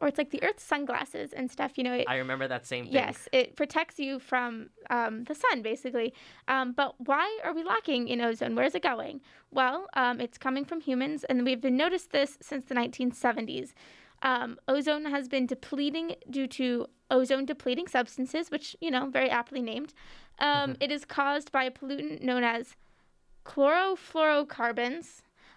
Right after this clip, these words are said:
Speaker 1: um, and they have chlorine, fluoride, and carbon, as the name would suggest. Basically, they occur from coolants such as refrigerators and air conditioners,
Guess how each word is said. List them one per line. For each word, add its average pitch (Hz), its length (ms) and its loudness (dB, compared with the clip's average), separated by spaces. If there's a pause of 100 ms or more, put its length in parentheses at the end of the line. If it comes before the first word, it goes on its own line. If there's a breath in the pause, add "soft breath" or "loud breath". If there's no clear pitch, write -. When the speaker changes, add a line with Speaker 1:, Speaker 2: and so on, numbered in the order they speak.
(120 soft breath)
Speaker 1:
um, 247 400 2
and 254 180 -2
they 254 120 2
have 254 280 0 (200)
chlorine, 254 540 2 (220)
fluoride, 247 360 4
and 262 140 -4
carbon, 262 360 2
as 226 200 0 (100)
the 269 100 -4
name 226 200 -2
would 233 120 -2
suggest. 190 500 -2 (440 loud breath)
Basically, 339 500 2
they 277 200 4
occur 277 300 2
from 269 200 -2
coolants 370 400 0
such 277 160 -4
as 254 100 -4
refrigerators 294 600 0
and 220 140 -4
air - 160 2
conditioners, 277 720 -4